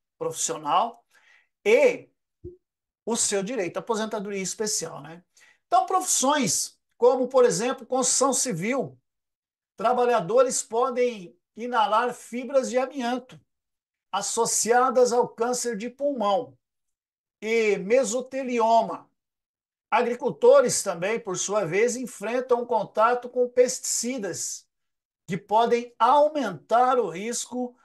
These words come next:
de linfomas. Ou seja, existem outras profissões aí que estão também, que não, não, não comentei aqui nesse vídeo, e que estão aí sujeitas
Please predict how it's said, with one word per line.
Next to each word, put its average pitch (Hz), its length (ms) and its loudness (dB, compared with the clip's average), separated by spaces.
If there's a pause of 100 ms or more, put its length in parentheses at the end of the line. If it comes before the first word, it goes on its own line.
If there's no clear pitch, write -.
(260)
de 180 180 -4
linfomas. 233 1040 0 (580)
Ou 202 140 -2
seja, 190 640 -2 (100)
existem 208 680 -4
outras 226 500 0
profissões 185 800 -8
aí 180 140 -6
que 202 120 -12
estão 214 320 -6
também, 196 460 -4
que 180 260 -8
não, 190 180 -6 (280)
não, 233 360 0
não 220 240 0
comentei 214 680 -2
aqui 175 260 -10
nesse 160 300 -8
vídeo, 196 340 -8 (520)
e 180 120 -8
que 220 140 -10
estão 233 440 -2
aí 202 160 -6
sujeitas 202 880 -6